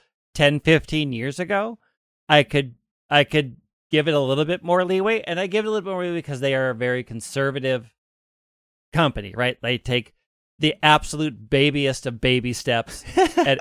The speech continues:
Speaker 1: every chance they can. I'm just saying we have seen this happen very well in other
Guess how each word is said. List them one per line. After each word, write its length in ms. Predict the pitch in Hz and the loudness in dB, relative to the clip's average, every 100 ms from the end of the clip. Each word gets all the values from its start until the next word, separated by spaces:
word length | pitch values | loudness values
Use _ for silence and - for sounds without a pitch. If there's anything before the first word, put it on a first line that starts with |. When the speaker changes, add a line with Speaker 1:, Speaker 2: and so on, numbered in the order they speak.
| - | 6
Speaker 1:
every 340 | 151 139 151 | 6 6 2
chance 400 | - 156 135 - | 2 2 2 -2
they 140 | 127 | -4
can. 420 | 120 127 110 107 110 _ _ _ - | -4 -4 -4 -8 -18 _ _ _ 0
I'm 220 | 165 196 | 2 2
just 180 | 233 - | -2 4
saying 260 | 175 160 135 | 6 4 2
we 160 | 147 | 2
have 180 | 156 147 | 4 2
seen 340 | - 160 175 | 0 -4 -2
this 160 | 165 156 | -4 -2
happen 560 | 139 139 127 123 117 120 _ _ 117 | 4 4 4 -2 -2 -8 _ _ -10
very 360 | 120 151 165 | 2 2 2
well 260 | 151 135 127 | 2 0 0
in 120 | 127 - | -4 -2
other 560 | 131 127 123 120 117 | -2 0 -2 -2 -8